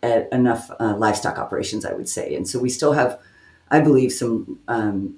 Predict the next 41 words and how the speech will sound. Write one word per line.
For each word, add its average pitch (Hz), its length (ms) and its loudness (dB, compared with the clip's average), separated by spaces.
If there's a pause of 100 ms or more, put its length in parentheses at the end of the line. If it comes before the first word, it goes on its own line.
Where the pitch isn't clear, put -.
changes 117 400 2
that - 140 -2
will 110 80 -2
be 117 140 -2
made 113 240 4
in 110 60 0
the 107 140 -4
animal 110 300 0
welfare 139 440 -2
pillar, 185 440 2 (220)
but 156 180 6
we 165 100 8
really 180 300 8
based 139 340 2
it - 140 -2
off 127 220 0
the 120 60 -6
best - 400 0 (100)
of 117 380 2 (120)
the 107 140 -4
best - 340 0
animal 110 300 2
welfare 131 260 4
certifications - 640 -4
that 113 120 -2
exist. 123 680 -2
And 113 260 0
that's, - 360 -4 (500)
um, 107 380 2
that's 123 200 2
one 135 180 6
thing 123 200 4
that - 100 -2
we 117 100 -2
do, 117 200 2
and 113 100 2
I 107 60 0
didn't 110 260 -2
mention 120 380 -2
earlier, 117 420 0
and 113 100 -2